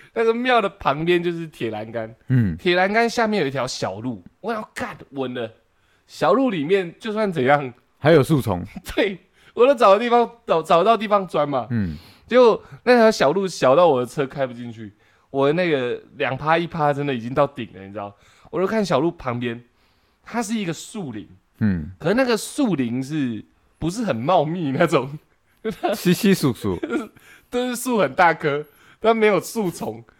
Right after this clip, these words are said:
Speaker 1: 只有榕树这样，然后很多棵。然后它的那些树丛的正对面就是台北艺术大学，它是一个下坡，
Speaker 2: 嘿。
Speaker 1: 所以从制高处可以看到那个树丛，
Speaker 2: 树，哎。
Speaker 1: <laughs> 没错。然后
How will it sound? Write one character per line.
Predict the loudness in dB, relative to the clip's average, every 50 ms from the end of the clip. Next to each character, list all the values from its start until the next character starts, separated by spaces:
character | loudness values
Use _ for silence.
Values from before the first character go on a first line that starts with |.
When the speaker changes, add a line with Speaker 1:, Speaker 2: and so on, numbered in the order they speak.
| _ _ _ _ _ -10
Speaker 1:
只 | -4 2
有 | 2 2 2 2
榕 | -2 -4 0 0 0 2 0 -2
树 | -4 -4 -4 -4 -2 0
这 | 2 4
样， | 4 4 2 0 0
然 | 2 4 4
后 | 4 4
很 | 2 -2 -6 -4
多 | -2 -2 -2
棵。 | -2 -4 -6 -8 -8 -10 -14 _ _ -20 -18 -18 -18 -20 _ _ 0
然 | 4 6
后 | 6 6 4 2 -4 _ _ _ _ _
它 | 0 0 0
的 | 2 2 -2 -4 -4 -6 -6
那 | -4 -4
些 | -4 -4 -6 -6
树 | -6 -6 -4 -4 -4
丛 | -4 -6 -8 -8 -8
的 | -10
正 | -6 -2 0 0 0 0
对 | -2 -2
面 | -2 -4 -6 -6 -8
就 | -10
是 | -10 -12
台 | -10 -8 -8
北 | -6 -6 -6
艺 | -6 -8
术 | -10 -10 -10
大 | -10 -10 -12
学， | -12 -16 -20 -20 -20 _ _ _ _ _ _
它 | -2 -2
是 | -2 -2
一 | -2
个 | -4 -4
下 | -4 -4 -6 -4 -4 -4 -4
坡， | -8 -10 -14 -14 -14 -12 -6
Speaker 2:
嘿。 | -4 -4 -4 -4 -6 _ _
Speaker 1:
所 | _ -6 -4
以 | -4
从 | -4 -6 -6 -8 -8 -8
制 | -10 -10 -6 -2
高 | 0 0 0
处 | 0 -2 -2
可 | -2 -2
以 | -4
看 | -4 -6 -6 -6
到 | -4 -4 -6
那 | -6 -8
个 | -10 -10 -12 -14 -16 -18 _ _
树 | _ -14 -8 -6 -2
丛， | 0 0 0 0 -2
Speaker 2:
树， | -4
哎。 | -2 0 0 0 2
Speaker 1:
<laughs> |
没 | 2 2 2
错。 | 4 4 2 2 0 _ _ _ _ _ _ _ -6
然 | 0 2 4
后 | 4 4 2 -2